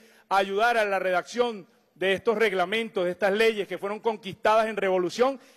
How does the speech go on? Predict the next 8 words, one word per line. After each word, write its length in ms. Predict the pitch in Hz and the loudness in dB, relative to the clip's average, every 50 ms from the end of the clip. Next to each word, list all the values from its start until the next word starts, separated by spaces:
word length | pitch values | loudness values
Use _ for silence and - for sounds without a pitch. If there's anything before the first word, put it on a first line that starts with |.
| _ _ | _ _
y 100 | - 208 | -8 -4
que 140 | - 185 180 | -2 -2 0
tenemos 360 | - 180 175 180 190 208 214 | 0 0 -2 0 0 0 0
una 180 | 214 226 214 208 | -2 0 -2 0
mora 280 | 202 208 214 220 214 208 | 0 0 2 2 2 0
con 300 | 202 208 196 190 170 - _ _ _ _ | 0 -2 -4 -6 -8 -12 _ _ _ _
el 140 | - 170 180 | -2 -2 0
movimiento 680 | 185 185 185 185 180 180 190 196 202 196 226 220 - | 0 0 0 0 0 0 0 0 0 2 0 0 0